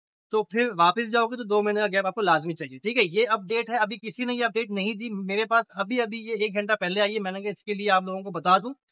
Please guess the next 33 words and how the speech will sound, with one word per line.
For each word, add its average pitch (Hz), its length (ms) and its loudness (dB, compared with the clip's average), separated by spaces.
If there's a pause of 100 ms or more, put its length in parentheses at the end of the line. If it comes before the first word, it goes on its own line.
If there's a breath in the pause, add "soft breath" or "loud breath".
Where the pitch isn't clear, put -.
(360)
वो 208 180 4
हजरात 220 280 2
जो 202 100 -10
यहाँ 190 240 0
बैठे 160 220 -4
हुए 147 80 -8
हैं। 151 120 -14
अब 190 140 -2
यही 196 320 2
video 240 300 0
आप 214 200 6
अगर 220 120 0
एक 202 240 -2
महीने 214 220 -2
बाद 202 200 2
देखोगे, 190 460 -2 (560)
उस 202 200 -4
time 226 160 2
तक 220 160 -4
कानून 202 300 0 (120)
change 202 260 0
हो 165 80 -2
चुका 151 240 -4
होगा 156 160 2
या 220 140 4
नहीं 269 200 0
हुआ 269 160 4
होगा 254 180 4
या 285 120 2
हो 214 120 -2
चुका 247 180 -2
होगा, 247 120 4
मुझे 220 240 -2